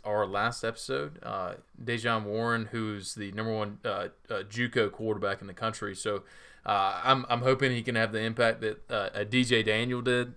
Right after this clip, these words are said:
uh, this past year. Uh, so I'm looking forward to seeing what he's gonna be able to do for us. Marlon Dean has committed to us before, decommitted, and then recommitted.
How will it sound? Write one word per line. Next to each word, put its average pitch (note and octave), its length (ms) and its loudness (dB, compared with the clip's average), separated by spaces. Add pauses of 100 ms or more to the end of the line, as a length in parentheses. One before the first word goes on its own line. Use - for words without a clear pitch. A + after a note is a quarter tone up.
uh, G2+ 260 0
this G2+ 180 -8
past A2+ 320 0
year. C3+ 280 0 (320)
Uh, G2 220 0
so G#2 140 -2
I'm G#2 100 -2
looking A2+ 180 -4
forward A2 300 2
to - 20 -10
seeing A2 240 -4
what G2 140 -4
he's A2 200 -6
gonna A2 120 -4
be G#2 140 -2
able G2 100 0
to F#2+ 80 -6
do A2 160 0
for A2+ 280 2
us. A2 100 0
Marlon C#3 480 4
Dean C3+ 540 -2
has G#2 420 0 (1120)
committed D3 380 2
to E3 140 8
us D3 120 4
before, C3+ 420 6
decommitted, B2+ 800 4
and A2 100 -2
then A2 140 -2
recommitted. A2+ 600 2